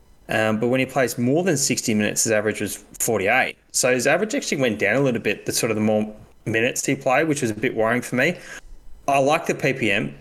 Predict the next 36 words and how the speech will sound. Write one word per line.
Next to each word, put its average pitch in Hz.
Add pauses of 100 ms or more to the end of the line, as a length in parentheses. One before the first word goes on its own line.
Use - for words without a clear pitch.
You 123
know, 117
anything 143
above 123
point 117
eight 101
for -
a 113
mid, 98 (100)
I'm 101
very 113
excited 101
by 92
it. 120 (580)
My 123
problem 135
is, 117
is - (420)
I 117
don't 131 (540)
see 117 (100)
extra 127
minutes 113
necessarily 113
translating 113
to -
better 110
averages, 107
um, 107
in 107
terms 107
of 107
his 101
form 117
last 110
year. 95